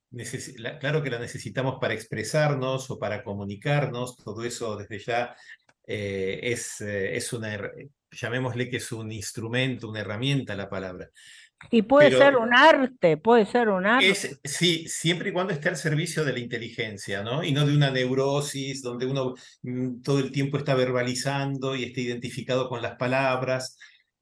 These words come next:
Speaker 1: Entonces, fíjate vos que la palabra puede to-, puede ser, puede, eh, eh, mm, tomar, eh, digamos,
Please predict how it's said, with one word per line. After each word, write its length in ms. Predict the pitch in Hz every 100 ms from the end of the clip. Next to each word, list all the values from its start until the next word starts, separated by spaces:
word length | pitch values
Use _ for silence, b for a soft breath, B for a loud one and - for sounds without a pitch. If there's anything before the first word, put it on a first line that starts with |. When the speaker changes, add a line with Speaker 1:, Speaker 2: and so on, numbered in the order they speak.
| _ _
Speaker 1:
Entonces, 640 | 156 147 208 233 233 - -
fíjate 380 | 151 190 196 190
vos 240 | 190 -
que 320 | - 160 147 -
la 200 | 139 147
palabra 460 | 147 214 208 190 -
puede 220 | 165 156
to-, 320 | 151 147 -
puede 260 | 143 151 147
ser, 400 | - 135 101 - _ _ _ _ _ _ _
puede, 480 | 139 151 160 156 -
eh, 80 | 127 135
eh, 160 | 120 127 _ _ -
mm, 400 | 139 131 127 127
tomar, 680 | - 131 143 160 170 - - -
eh, 600 | 123 120 120 120 117 117
digamos, 760 | 120 131 120 110 107 - -